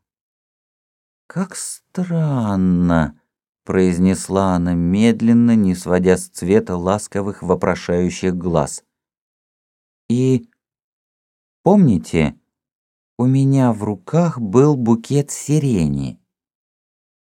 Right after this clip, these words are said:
"Да, я это хорошо помню. Когда ваш поезд тронулся, вы бросили мне его в раскрытое окно". "Да, да, да!" воскликнула она с восторгом.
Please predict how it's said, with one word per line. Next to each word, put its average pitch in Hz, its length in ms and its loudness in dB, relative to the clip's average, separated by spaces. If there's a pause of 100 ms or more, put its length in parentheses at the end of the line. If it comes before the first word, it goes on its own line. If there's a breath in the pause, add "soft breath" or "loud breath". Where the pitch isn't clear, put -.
(120)
"Да, 87 460 0 (720)
я 101 260 -2
это 120 120 -6
хорошо 123 460 0
помню. 104 680 2 (640)
Когда 87 340 2
ваш 120 240 -2
поезд 131 480 2
тронулся, 143 640 2
вы 120 140 2
бросили 135 640 2
мне 123 340 6
его 107 360 2 (360)
в 95 100 -2
раскрытое 139 760 0
окно". 131 440 0 (520)
"Да, 139 460 2
да, 151 380 2
да!" 151 540 0
воскликнула 147 760 0
она 139 220 2
с - 100 -12
восторгом. 120 760 2